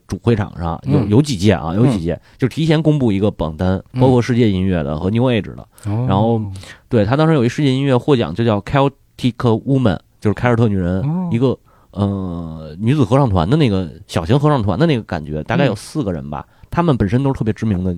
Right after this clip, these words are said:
Speaker 1: 那个歌手，
Speaker 2: 嗯。
Speaker 1: 然后这个攒一块儿做了一个组合。
Speaker 2: 哟，那
Speaker 1: 啊。
Speaker 2: 这个回头得听一听。
Speaker 1: 可以听听。然后包括在那个大家要识网易云的话，网易云上好多歌单都是，就是凯尔特风格的。
Speaker 2: 对。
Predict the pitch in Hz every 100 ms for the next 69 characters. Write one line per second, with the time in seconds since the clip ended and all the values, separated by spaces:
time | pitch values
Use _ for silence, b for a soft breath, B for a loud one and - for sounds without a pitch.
0 | - 87 85 82 - - - 101 - -
1 | 156 160 90 - 101 95 _ _ _ -
2 | 101 92 85 _ - 104 120 113 92 120
3 | 98 104 110 98 90 - 85 90 90 92
4 | b b 113 95 - 143 180 147 117 101
5 | 101 95 - 98 101 87 - 87 87 87
6 | - 110 110 104 90 82 95 113 101 _
7 | 127 175 160 147 139 131 113 110 107 110
8 | 139 143 - 135 104 98 90 139 127 95
9 | 92 101 110 147 110 95 156 117 104 98
10 | 110 139 117 92 b b b _ _ -
11 | 101 95 - 113 107 113 104 95 69 76
12 | - _ -